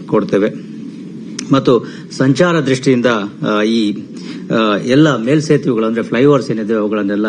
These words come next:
ನಾವು ಬಂದ್ ಮಾಡ್ತಾ ಇದ್ದೇವೆ, ಎಕ್ಸೆಪ್ಟ್ ಆ, elevated flyover to airport, ಉಳಿದ ಎಲ್ಲ ಫ್ಲೈಓವರ್‌ಗಳನ್ನ ನಾವು ರಾತ್ರಿ ಹೊತ್ತಿನಲ್ಲಿ ಅಲ್ಲಿ ಕುಡಿದು ಮತ್ತಿನಲ್ಲಿ ಚಲಾಯಿಸ್ತಕ್ಕಂಥದ್ದು, ಆ ಹಿಂದೆ ಅಪಘಾತಗಳಾಗಿರ್ತಕ್ಕಂಥದ್ದು, ವೀಲಿಂಗ್ ಮಾಡ್ತಕ್ಕಂಥದ್ದು, ಇವುಗಳನ್ನೆಲ್ಲ ನಿರ್ಬಂಧಿಸಲಿಕ್ಕೆ ಈ ಕ್ರಮವನ್ನ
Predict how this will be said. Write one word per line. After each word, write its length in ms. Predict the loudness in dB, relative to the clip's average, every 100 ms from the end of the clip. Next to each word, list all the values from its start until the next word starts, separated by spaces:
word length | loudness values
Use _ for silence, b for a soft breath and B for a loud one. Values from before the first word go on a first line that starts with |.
| -2 -4 -4
ನಾವು 240 | -2 -2
ಬಂದ್ 220 | 0 -2
ಮಾಡ್ತಾ 280 | 0 -2 -2
ಇದ್ದೇವೆ, 220 | 0 2
ಎಕ್ಸೆಪ್ಟ್ 440 | 0 0 -4 -2 -2 -2 -4 B B B
ಆ, 20 |
elevated 640 | 2 4 6 6 4 4 0
flyover 460 | 2 2 4 2 0
to 280 | 0 2
airport, 340 | 2 2 0 2
ಉಳಿದ 220 | 2 4
ಎಲ್ಲ 220 | 4 4
ಫ್ಲೈಓವರ್‌ಗಳನ್ನ 560 | 2 2 2 2 -2 -2
ನಾವು 280 | -2 -2 -2
ರಾತ್ರಿ 260 | -2 -2
ಹೊತ್ತಿನಲ್ಲಿ 380 | -2 0 -2 -2
ಅಲ್ಲಿ 280 | 0 0 -2
ಕುಡಿದು 640 | -4 -4 -2 2 2 2 0 B B
ಮತ್ತಿನಲ್ಲಿ 440 | -4 0 2 2 2
ಚಲಾಯಿಸ್ತಕ್ಕಂಥದ್ದು, 880 | 2 0 -2 -4 -4 -2 0 0 2
ಆ 60 |
ಹಿಂದೆ 240 | 2 2 0
ಅಪಘಾತಗಳಾಗಿರ್ತಕ್ಕಂಥದ್ದು, 1300 | 0 0 0 0 0 0 -2 -4 -4 -2 0 2
ವೀಲಿಂಗ್ 340 | 2 4 2 2
ಮಾಡ್ತಕ್ಕಂಥದ್ದು, 640 | -2 -2 -2 0 0 2
ಇವುಗಳನ್ನೆಲ್ಲ 580 | 4 4 2 2 2 0 -2 B B 0
ನಿರ್ಬಂಧಿಸಲಿಕ್ಕೆ 680 | 2 4 2 0 -2 2 2
ಈ 160 | 2
ಕ್ರಮವನ್ನ 420 | 2 0 2 2